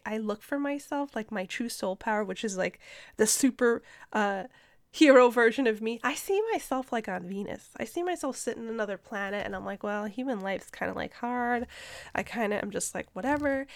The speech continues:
And so I have to call that self back and say, "Hey, you know what? We're coming back. We need your full power. We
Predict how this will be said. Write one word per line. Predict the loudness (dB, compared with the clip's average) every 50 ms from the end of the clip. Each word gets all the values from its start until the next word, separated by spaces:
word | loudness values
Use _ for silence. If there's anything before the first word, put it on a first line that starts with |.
| -16 -8 -8
And | -6 -6
so | -2 0 0 0 0
I | -2
have | -6 -6 -6 -6 -6
to | -8
call | -10 -10 -12 -16 -10 -6 -4 -4 -4 -2
that | -2 -2 -2 -4
self | -8 -10 -8 -8 -8 -10 -14 _ _ _
back | -10 -8 -8 -10 -12 -16 -20 -18 -14 -12
and | -12 -10
say, | -10 -12 -12 -10
"Hey, | -4 -4 -4 -4 -4 -12 _ _ -20 _ _ _ _
you | -10
know | -4 -4 -2
what? | -2 -2 -4 -4 -6 -10 -14 _ _ _ _ _ _ _ -8
We're | -8 -8
coming | -6 -4 -2 -2 0 0 0 0
back. | 0 0 0 -2 -4 -10
We | -8 -8 -6
need | -6 -6 -6 -2 -4 -4 -2 -2
your | -4 -4
full | -4 -2 -2 0 0 0
power. | -2 -4 0 0 2 2 2 0 0 -2 -4 -4 -8 -14 -14 -8
We | -4 -4 -2 -4 -4 -8